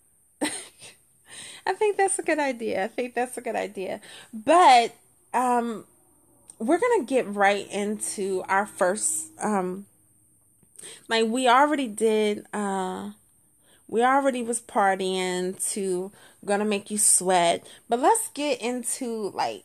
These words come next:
our part, like, even though that song was like a warm-up, that was the warm-up. Let's get into the party,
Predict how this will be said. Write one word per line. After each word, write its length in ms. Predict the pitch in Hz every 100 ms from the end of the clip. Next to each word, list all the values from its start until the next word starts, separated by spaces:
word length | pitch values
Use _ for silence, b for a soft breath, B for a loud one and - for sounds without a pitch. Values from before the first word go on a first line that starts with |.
| -
our 220 | 175 156 _ _ _ -
part, 320 | - 220 - - -
like, 320 | 233 220 156 -
even 320 | 311 349 339
though 100 | 302
that 380 | - 277 370 -
song 280 | 339 294 233
was 160 | 220
like 160 | 202 190
a 60 |
warm-up, 640 | 208 208 240 208 156 - - _ _ b b b
that 160 | - 240
was 120 | 226
the 100 | 190
warm-up. 580 | 185 220 240 208 - - _ _ _ _ b b b b
Let's 260 | 277 302
get 260 | 233 269 190
into 260 | 226 -
the 100 | 214
party, 840 | - - - 214 214 190 185 220